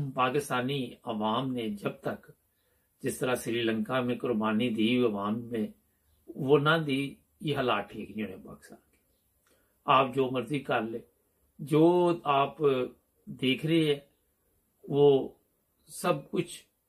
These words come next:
एक धोखा दिया जा रहा है अवाम को। अच्छा, अब इसमें ये नहीं कि सिर्फ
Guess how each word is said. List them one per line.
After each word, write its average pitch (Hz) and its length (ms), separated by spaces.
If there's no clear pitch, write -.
एक 139 560
धोखा 117 300
दिया 110 260
जा 110 220
रहा 113 100
है 113 60
अवाम 107 280
को। - 160
अच्छा, 160 180
अब 170 600
इसमें 165 340
ये 147 280
नहीं 165 200
कि 160 120
सिर्फ 147 300